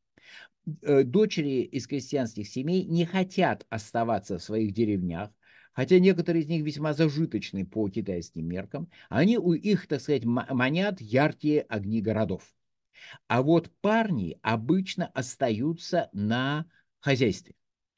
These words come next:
В результате в деревнях, внутри деревень возникает серьёзнейший половой дисбаланс. Парней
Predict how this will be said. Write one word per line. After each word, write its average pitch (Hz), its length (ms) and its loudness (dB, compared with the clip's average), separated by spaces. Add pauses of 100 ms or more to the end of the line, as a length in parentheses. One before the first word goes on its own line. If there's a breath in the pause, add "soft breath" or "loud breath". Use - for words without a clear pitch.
(200 soft breath)
В 110 40 -4
результате 185 560 2
в 120 100 -4
деревнях, 170 600 2
внутри 151 340 -2
деревень 117 460 -2
возникает 151 480 -2
серьёзнейший 185 800 -2
половой 135 420 2
дисбаланс. 135 720 -4 (760)
Парней 131 600 2